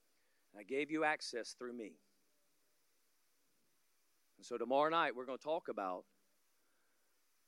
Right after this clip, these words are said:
these properties of keys, what they give us. I'm gonna give you three scripture in each one. Let everything be confirmed by two are, and I'm giving you three. You'll get three. But there's even more than that.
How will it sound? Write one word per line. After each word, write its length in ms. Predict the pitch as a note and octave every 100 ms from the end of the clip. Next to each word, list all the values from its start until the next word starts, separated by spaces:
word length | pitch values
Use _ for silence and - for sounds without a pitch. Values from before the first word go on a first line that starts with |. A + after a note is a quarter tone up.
| _ _ _
these 200 | A#2 A#2
properties 680 | - F3+ F3+ - A2 G#2 -
of 100 | G2
keys, 340 | - D#3+ A2 F#2+
what 200 | B2 A#2+
they 120 | A#2+
give 220 | G#2+ D3+
us. 120 | G2+
I'm 60 | A#2
gonna 100 | A#2
give 120 | A#2+
you 120 | A2+ F#2+ _ -
three 260 | E3 G3+
scripture 500 | F#3+ - F#3+ - F#3 E3
in 160 | C3 C#3+
each 240 | D#3 -
one. 260 | E3 B2+ F2+ _ _ -
Let 120 | A2
everything 280 | B2 D3+ D3
be 80 | C#3+
confirmed 320 | D3 C#3+ C#3+
by 120 | A#2
two 300 | - E3+ D#3
are, 300 | D3+ D3+ D3 - _ _ _ _ _ -
and 80 | C3
I'm 100 | D3
giving 280 | C3+ F#3 G#3
you 140 | F3+ E3
three. 320 | G3 D3+ - _ _ _ _ _ _ _ C#3
You'll 160 | F3+
get 200 | F3 G3
three. 280 | E3 E3+ - _ _ _ _ _ _ _ _ _ -
But 140 | C3+
there's 220 | C#3+ D3+ E3+
even 240 | D#3+ D3+
more 240 | E3 E3+
than 160 | D3 D3
that. 240 | D3+ F2+